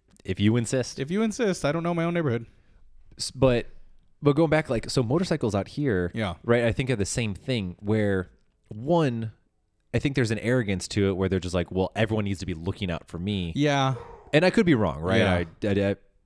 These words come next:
Speaker 1: whatever. Um, but it just felt like it was more, it feels like it's more people just, like, just going through being like, "You should be paying attention for me v-, v-, not, and not
Speaker 2: Versus
Speaker 1: vice versa."
Speaker 2: Yeah.
Speaker 1: Uh,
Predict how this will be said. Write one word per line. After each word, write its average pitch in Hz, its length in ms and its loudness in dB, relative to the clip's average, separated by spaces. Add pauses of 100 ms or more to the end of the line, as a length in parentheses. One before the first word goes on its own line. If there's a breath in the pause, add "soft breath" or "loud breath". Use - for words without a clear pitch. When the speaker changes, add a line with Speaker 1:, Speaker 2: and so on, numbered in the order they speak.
(720)
Speaker 1:
whatever. 80 340 0 (440 loud breath)
Um, 107 380 0 (180)
but 123 140 2
it 120 60 4
just 131 180 0 (100)
felt 135 260 2
like 101 220 0
it 101 80 0
was 92 180 0
more, 95 460 0
it 107 100 2
feels 156 220 4
like 156 160 0
it's - 140 -4
more 101 180 -2
people 101 300 -2
just, 87 160 -4
like, 85 180 -2
just 82 220 -8
going 90 240 0
through 87 260 0
being 85 200 -2
like, 85 260 -4
"You 104 280 0
should 113 160 -2
be 101 100 2
paying 95 200 0
attention 90 320 -4
for 82 160 -8
me 87 200 -4
v-, 78 100 -8 (280)
v-, 85 280 -18
not, 107 320 2
and 113 120 2
not 107 200 4
Speaker 2:
Versus 85 60 -8
Speaker 1:
vice 92 240 0
versa." - 320 -8
Speaker 2:
Yeah. 90 280 -6 (480 loud breath)
Speaker 1:
Uh, - 40 -20